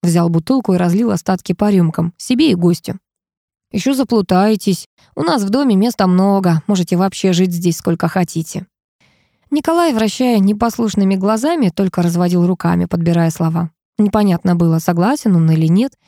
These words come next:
Вера первый раз видела его таким пьяным. "Может, его правда спать положить?" — забеспокоилась Вера, еще не зная, что от него ожидать.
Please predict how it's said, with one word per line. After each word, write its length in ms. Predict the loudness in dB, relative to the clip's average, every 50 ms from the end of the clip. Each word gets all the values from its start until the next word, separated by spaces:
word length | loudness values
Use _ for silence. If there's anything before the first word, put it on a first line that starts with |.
| _ _ _ _ _ _
Вера 240 | -2 0 2 2 0
первый 280 | 0 0 0 0 0 0
раз 220 | 0 0 0 -2
видела 260 | -4 -2 0 2 2
его 200 | 2 2 2 0
таким 380 | 0 -2 -2 0 0 0 0 0 _ _ _ _ _
пьяным. 480 | -4 0 0 2 2 2 2 0 -2 -4 _ _ _ _ _ _ _ _ _ _ _ _ _ _ _ _ _ _ _ _ -4
"Может, 440 | 0 2 2 2 2 0 0 -2 -2
его 280 | -2 -2 0 0 0 -2 -2
правда 340 | -2 -4 -4 -2 0 -2 -2
спать 280 | -2 -2 -6 -6 -4
положить?" — 520 | 0 0 2 2 2 2 0 0 -2 -4 _ _ _ _
забеспокоилась 800 | -4 -2 0 0 -2 -2 -2 -6 -2 0 0 2 2 0 0 -2 -2
Вера, 200 | -2 0 2 2
еще 240 | 0 0 0 0 0
не 160 | 2 2 0
зная, 440 | 0 0 0 0 2 0 0 0 -2 _ _ _ -18
что 220 | -10 -4 -2 -2
от 100 | -2 0
него 260 | 0 0 2 2 0
ожидать. 460 | 0 0 0 0 0 -2 -2 -2 -4